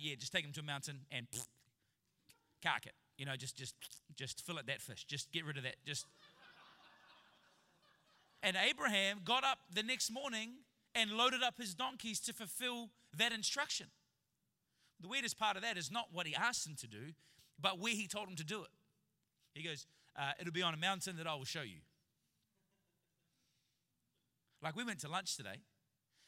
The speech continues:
and imagine if it was like, "Yeah, we're gonna go to lunch, it's gonna be great. Can't wait. Where is it? You know, what are we having?" That's normally the first question. You know, "And where is it?" "Well, I'll show you. We're gonna have steak and I'll show you. I'll show you where."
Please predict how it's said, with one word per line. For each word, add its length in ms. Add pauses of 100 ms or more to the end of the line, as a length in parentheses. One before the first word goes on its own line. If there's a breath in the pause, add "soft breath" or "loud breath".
(120)
and 180
imagine 380
if 100
it 60
was 160
like, 280
"Yeah, 240
we're 100
gonna 120
go 100
to 80
lunch, 140
it's 80
gonna 120
be 80
great. 180 (840)
Can't 180
wait. 160 (200)
Where 140
is 120
it? 80 (640)
You 80
know, 60
what 120
are 20
we 100
having?" 280
That's 200
normally 220
the 80
first 260
question. 300 (520 soft breath)
You 80
know, 200
"And 140
where 180
is 120
it?" 180
"Well, 140
I'll 120
show 180
you. 240 (440)
We're 100
gonna 140
have 160
steak 300
and 80
I'll 80
show 180
you. 200 (120)
I'll 60
show 160
you 120
where." 120